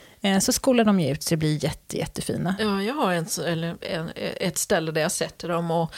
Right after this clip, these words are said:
Speaker 2: och nu börjar det bli en ganska rejäl. När är det de blommar? I februari, mars,
Speaker 1: Alltså,
Speaker 2: eller?
Speaker 1: mina har börjat att sätta knopp i trädgården nu.
Speaker 2: Jaha.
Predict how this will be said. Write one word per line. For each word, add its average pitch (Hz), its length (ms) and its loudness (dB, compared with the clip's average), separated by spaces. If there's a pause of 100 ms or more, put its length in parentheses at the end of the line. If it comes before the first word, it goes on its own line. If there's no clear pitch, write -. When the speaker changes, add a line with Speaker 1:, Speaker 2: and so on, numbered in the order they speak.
Speaker 2:
och 165 580 2
nu 165 160 2
börjar 214 260 6
det 180 80 0
bli 170 200 0
en 151 100 -2
ganska 135 440 -4
rejäl. 151 560 -2 (680)
När 220 120 0
är 247 100 0
det 196 80 -2
de 170 160 -2
blommar? 185 340 -2
I 285 260 -8
februari, 208 400 2
mars, 190 380 -4
Speaker 1:
Alltså, 254 180 4
Speaker 2:
eller? 262 100 10
Speaker 1:
mina 247 320 12
har 269 100 10
börjat 277 480 10
att 208 60 4
sätta 208 200 4
knopp 180 380 4
i - 40 2
trädgården 160 580 6
nu. 185 460 6 (100)
Speaker 2:
Jaha. 180 640 -2